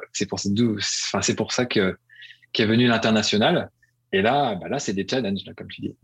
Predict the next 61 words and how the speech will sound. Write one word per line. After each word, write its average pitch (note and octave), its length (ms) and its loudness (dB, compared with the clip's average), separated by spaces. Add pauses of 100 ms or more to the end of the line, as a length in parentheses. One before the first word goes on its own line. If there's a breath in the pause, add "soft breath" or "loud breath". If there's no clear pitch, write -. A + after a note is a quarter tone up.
(160)
Donc, F#2 240 -6
euh, F#2 120 -6
il F#2+ 80 -2
y F2+ 40 -2
a - 20 0
des F2 120 -2
choses F#2+ 180 -2
à F#2 40 2
mettre F#2 200 -4
en F#2+ 40 2
place, C#3 220 0
surtout - 240 -2
que, - 120 -4
bah, F2 360 -4 (680 loud breath)
on G2 180 2
est, F#2 280 4
on F#2 120 2
est F#2+ 80 2
quand G#2 100 0
même G2+ 120 2
un F#2+ 100 2
petit F#2 140 -2
poussé, B2+ 340 0
quoi, G2 140 -2
comparé F#2 360 -4
à E2 120 -4
d'autres F#2+ 240 -2
qui G#2 80 -2
sont - 160 -4
bien G2 180 2
installés, A2 560 4
qui A#2 160 -4
sont F#2+ 240 0
vraiment F#2+ 220 2
des F#2+ 100 2
mastodontes. G2 640 -2
Donc, F#2 260 -4
euh, F2 80 -8
il - 100 -14
faut - 60 -6
qu'on, F2 180 -10 (760 loud breath)
c'est - 80 -6
un - 40 -8
peu - 80 -2
David G2 260 4
contre G#2 220 -2
Goliath, C3+ 340 4
donc F#2 220 -2
il - 80 -20
faut - 80 -20
qu'on, E2+ 360 -6
faut F#2+ 60 -2
réfléchir, F2+ 400 -2
quoi. - 100 -16 (360)
Donc, F2 160 -16
ouais, F#2+ 160 -2 (140)
ça, - 160 -2
c'est A2 140 0
le G#2+ 60 2
gros G2+ 120 2
challenge. F2 300 -2